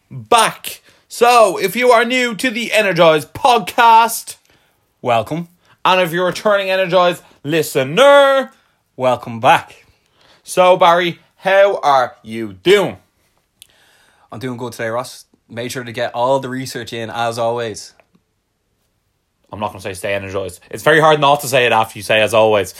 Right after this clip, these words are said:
Speaker 2: Yeah, yeah.
Speaker 1: But that's the way we end the show. And we're only just beginning. So, Barry, tell us what is on today's show.
Speaker 2: Okay, so on today's football show, we're gonna be discussing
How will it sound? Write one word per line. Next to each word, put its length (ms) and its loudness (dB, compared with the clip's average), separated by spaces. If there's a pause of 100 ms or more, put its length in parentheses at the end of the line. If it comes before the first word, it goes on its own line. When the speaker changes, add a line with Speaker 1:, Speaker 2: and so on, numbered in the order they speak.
(120)
Speaker 2:
Yeah, 160 -10
yeah. 60 -4
Speaker 1:
But 420 2
that's 220 -2
the 60 -4
way 60 -4
we 120 -2
end 120 0
the 80 -12
show. 280 -2 (180)
And 100 -4
we're 120 4
only 180 4
just 240 -8
beginning. 380 -4 (240)
So, 160 0
Barry, 320 0 (180)
tell 220 -2
us 120 -10
what 240 -2
is 220 0
on 140 2
today's 320 0
show. 300 -2 (500)
Speaker 2:
Okay, 240 -2
so 260 -2
on 180 -2
today's 400 -4
football 600 -6
show, 340 -10 (580)
we're 280 -8
gonna 240 -6
be 100 -8
discussing 760 -10